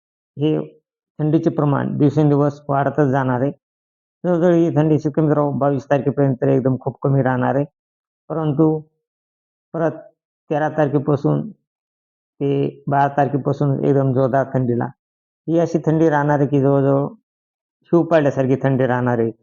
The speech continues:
नोव्हेंबर महिन्यामध्येच शिव पाडल्यासारखी थंडीला सुरुवात होण्याची दाट शक्यता आहे. आणि थंडीचे दिवस तर आणखीन पुढे आहेत.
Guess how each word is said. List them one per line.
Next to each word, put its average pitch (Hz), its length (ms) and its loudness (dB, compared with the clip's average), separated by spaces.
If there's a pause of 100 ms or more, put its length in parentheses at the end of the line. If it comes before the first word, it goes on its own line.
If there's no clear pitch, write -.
(260)
नोव्हेंबर 143 380 0
महिन्यामध्येच 131 680 0
शिव - 320 -6
पाडल्यासारखी 127 500 -2
थंडीला 127 580 0
सुरुवात 131 300 -4
होण्याची 127 280 -2
दाट 120 240 0
शक्यता 120 360 -4
आहे. 135 140 0 (720)
आणि 139 160 -2
थंडीचे 143 460 0
दिवस 139 300 2
तर - 120 -4
आणखीन 135 360 0
पुढे 143 220 -2
आहेत. 135 240 -4